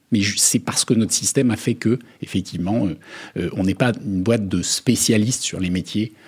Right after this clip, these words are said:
euh, qui sont les nôtres. Voilà. Je pense qu'on aurait plus de turnover, on, on, on arriverait à avoir des spécialistes de ces métiers-là.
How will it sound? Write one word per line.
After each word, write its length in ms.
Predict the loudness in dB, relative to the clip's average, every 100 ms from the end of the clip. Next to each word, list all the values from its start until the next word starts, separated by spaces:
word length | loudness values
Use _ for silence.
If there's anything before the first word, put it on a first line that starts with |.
| -20 -12
euh, 160 | -10 -10
qui 160 | -6
sont 160 | -4 -2
les 80 | -4
nôtres. 280 | -6 -14 -20 _ _
Voilà. 160 | -14 -14 _ _ -18 -12
Je 80 | 0
pense 140 | 2 4
qu'on 100 | 4
aurait 160 | 4
plus 180 | 2 2
de 80 | 2
turnover, 420 | 2 2 2 2 0
on, 40 |
on, 460 | -2 -6 -8 -8 -8 -6
on 20 | -4
arriverait 340 | -2 -2 -2
à 20 |
avoir 180 | -2 -4
des 80 | -8
spécialistes 600 | -6 -6 -4 -6 -6 -10
de 120 | -10
ces 140 | -8 -6
métiers-là. 400 | -6 -6 -8